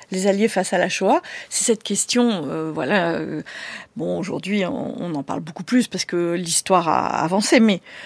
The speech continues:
euh, ils savaient tout. Et, euh, il y a eu des lanceurs d'alerte, euh, Yann Karski, euh, dont Yannick Enel a fait un, un livre, et cetera. Il y a eu des vrais lanceurs d'alerte. Euh, et, euh, il fallait faire la guerre,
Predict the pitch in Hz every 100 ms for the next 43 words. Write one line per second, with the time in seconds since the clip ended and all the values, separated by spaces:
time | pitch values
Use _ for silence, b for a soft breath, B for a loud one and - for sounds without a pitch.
0 | B B 208 185 185 185 123 - - _
1 | _ _ _ - - 156 - - 370 -
2 | - B B B _ 214 202 190 180 180
3 | 170 - 196 196 185 311 240 180 180 165
4 | - 151 160 170 196 165 156 - - 165
5 | 165 170 165 165 - - - 240 214 -
6 | 156 B B B - 170 165 156 165 -
7 | 156 - 165 165 165 151 165 160 156 -
8 | - - 170 277 254 202 165 - 302 330
9 | - B - 185 269 175 170 170 180 160
10 | 165 - 165 196 330 285 - - B B
11 | B 190 185 185 180 185 139 117 87 -
12 | _ - 208 175 156 139 139 131 147 123
13 | - - - - _ _ _ _ _ -
14 | 220 202 185 - - - 160 165 262 247